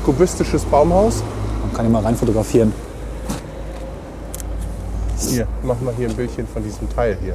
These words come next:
Speaker 2: Das ist übrigens
Speaker 1: Das,
Speaker 2: nicht
Speaker 1: das
Speaker 2: so
Speaker 1: ist ja
Speaker 2: ganz
Speaker 1: auch
Speaker 2: kubistisch, das ist einfach nur
Speaker 1: Haus.
Speaker 2: Haus.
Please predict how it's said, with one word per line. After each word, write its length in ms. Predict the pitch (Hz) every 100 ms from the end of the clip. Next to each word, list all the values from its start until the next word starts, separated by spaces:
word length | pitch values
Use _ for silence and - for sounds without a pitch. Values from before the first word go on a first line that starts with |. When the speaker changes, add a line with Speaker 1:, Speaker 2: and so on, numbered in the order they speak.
| - - - - -
Speaker 2:
Das 140 | - 123
ist 100 | 131
übrigens 240 | 131 127
Speaker 1:
Das, 60 | -
Speaker 2:
nicht 160 | 131 120
Speaker 1:
das 80 |
Speaker 2:
so 60 | 143
Speaker 1:
ist 60 | 117
ja 60 |
Speaker 2:
ganz 100 | 131
Speaker 1:
auch 40 | -
Speaker 2:
kubistisch, 380 | 104 101 - 95
das 120 | 107
ist 80 | 120
einfach 220 | 113 104
nur 260 | 113 110 110 - -
Speaker 1:
Haus. 260 | 95 - -
Speaker 2:
Haus. 260 | 98 87